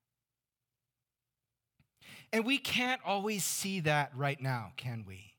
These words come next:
Because we're about to head off to Stanford again. Because we have all these family members who are hurting.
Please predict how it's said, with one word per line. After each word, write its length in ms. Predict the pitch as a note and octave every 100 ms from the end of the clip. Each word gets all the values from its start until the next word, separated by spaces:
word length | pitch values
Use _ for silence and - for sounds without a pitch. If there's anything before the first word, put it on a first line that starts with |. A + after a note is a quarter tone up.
| _ _ _ _ _ _ _ _ _ _ _ _ -
Because 220 | D3 C#3+
we're 120 | D3+
about 260 | D3 D3+ C#3+
to 60 |
head 160 | B2 C#3
off 200 | C3+ B2
to 60 | A#2
Stanford 760 | - B2 B2+ G2 G2+ D3+ - - _ _ -
again. 360 | A#2+ D3+ C#3+ - - _ _ _ _ _ _ _ _ _ _ -
Because 300 | C#3+ D#3 D3+
we 80 |
have 400 | D3+ D#3 D3 B2+ - _ _ -
all 280 | D#3+ F3+ F3+
these 240 | E3 C#3
family 420 | - D#3 D3+ D3
members 460 | C3+ C3 C3 B2+ -
who 160 | B2 A#2+
are 80 |
hurting. 640 | A2 C3 B2+ A#2+ G#2+ G2